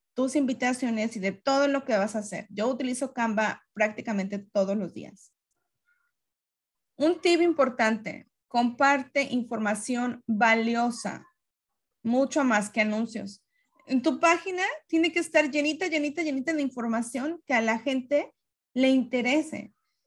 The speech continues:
Si a alguien le interesa saber de aceites esenciales y entra a tu página y ve que la clase de las hormonas, la clase de, de la carga tóxica, los mejores aceites para embarazadas, los aceites para niños,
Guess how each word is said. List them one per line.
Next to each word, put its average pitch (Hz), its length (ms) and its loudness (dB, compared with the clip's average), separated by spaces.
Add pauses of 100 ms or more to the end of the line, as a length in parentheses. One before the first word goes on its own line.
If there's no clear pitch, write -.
Si - 140 -2
a 277 100 8
alguien 320 260 2
le 370 60 2
interesa 285 520 2
saber 254 320 -2
de 277 80 0
aceites 285 360 -4
esenciales 208 760 -2 (540)
y 262 160 4
entra 330 260 4
a 381 80 -2
tu 254 240 -4
página 254 580 2
y 220 60 0
ve 254 400 -4 (280)
que 233 120 2
la 226 220 2
clase 277 320 2
de 339 100 2
las 247 240 0
hormonas, 226 800 2
la 208 280 0
clase 254 360 -2
de, 302 280 -2 (200)
de 226 80 0
la 220 160 4
carga 262 360 -2 (120)
tóxica, 262 640 2
los 214 180 2
mejores 311 400 2
aceites 285 440 -6
para 262 140 -2
embarazadas, 240 1000 0
los 220 140 -4
aceites 294 420 -6
para 254 220 2
niños, 269 500 -4